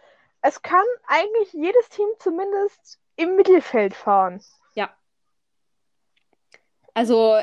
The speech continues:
Speaker 2: ich, also, mhm, gut, ich würde jetzt Williams so ein bisschen einklammern. Manchmal, manchmal nicht. Die sind immer noch so ein bisschen
Speaker 1: Ja, aber selbst Alex Albon schafft es auch regelmäßig, so
Speaker 2: Das stimmt.
Speaker 1: zwischen fünfzehn und Platz zehn zu sein.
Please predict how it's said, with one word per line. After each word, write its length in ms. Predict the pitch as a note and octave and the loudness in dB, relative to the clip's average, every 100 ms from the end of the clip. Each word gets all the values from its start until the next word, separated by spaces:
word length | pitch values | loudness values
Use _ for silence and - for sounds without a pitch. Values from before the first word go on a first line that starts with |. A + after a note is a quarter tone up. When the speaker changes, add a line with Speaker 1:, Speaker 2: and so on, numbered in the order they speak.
| - | 0
Speaker 2:
ich, 240 | A3+ - | -4 0
also, 260 | A#3 A3+ A#3 | 0 0 -2
mhm, 380 | B3 A#3+ C4 C4+ | -2 -2 -2 -2
gut, 180 | C4 A#3 | -2 -4
ich 100 | B3+ | -4
würde 140 | B3 | -2
jetzt 160 | C4 - | -2 0
Williams 340 | A3 A3+ A3+ | 0 0 -2
so 80 | A3+ | -2
ein 80 | G3+ | -2
bisschen 300 | G#3+ - A3+ | -4 -10 -8
einklammern. 720 | F3+ G3 G3+ A#3 A3+ A3+ A#3 - _ _ _ - | -4 -4 -4 -2 -2 -2 -6 -12 _ _ _ -4
Manchmal, 640 | G3+ A#3+ - B3+ A#3+ A#3+ A#3+ | -2 -2 -2 0 0 -2 -6
manchmal 320 | A3+ A#3 A#3+ | -10 -10 -10
nicht. 260 | A3 B3 - | -10 -12 -12
Die 80 | A#3+ | -10
sind 160 | A#3 | -10
immer 140 | A#3 A#3 | -8 -8
noch 100 | G#3+ | -8
so 100 | A#3+ | -8
ein 100 | G#3+ | -10
bisschen 640 | A#3 - A#3 A3 A3 A3 - _ - | -12 -8 -6 -6 -6 -10 -14 _ 0
Speaker 1:
Ja, 180 | C#4 - | 0 2
aber 220 | D4 F#4+ | 0 0
selbst 360 | F4 F4 - - | 0 0 0 -2
Alex 280 | D#4+ E4+ - | -2 -2 -4
Albon 360 | A#3 A#3+ E4+ | -4 -2 -6
schafft 300 | G#4+ A#4 - | -2 -2 -2
es 100 | - - | -6 0
auch 280 | C5 - E4 | 2 2 -4
regelmäßig, 680 | D4 C4 A#3+ A3+ A#3 A#3+ - | -6 -6 -6 -6 -6 -10 -8
so 300 | C4+ C4 A#3 | -2 2 2
Speaker 2:
Das 160 | A#3 | 0
stimmt. 420 | - G#3+ G3+ F#3+ | -2 -2 -2 -6
Speaker 1:
zwischen 260 | - D4 C#4+ | -2 -2 -4
fünfzehn 540 | - E4+ - _ D4+ | -2 0 0 _ -4
und 180 | C4+ B3 | -2 -2
Platz 200 | C4+ B3+ _ _ | -2 -2 _ _
zehn 300 | C#4 B3 A3 | -8 -6 -8
zu 140 | - | -14
sein. 480 | G#3+ G3+ G3 G3 | -4 -2 -2 -6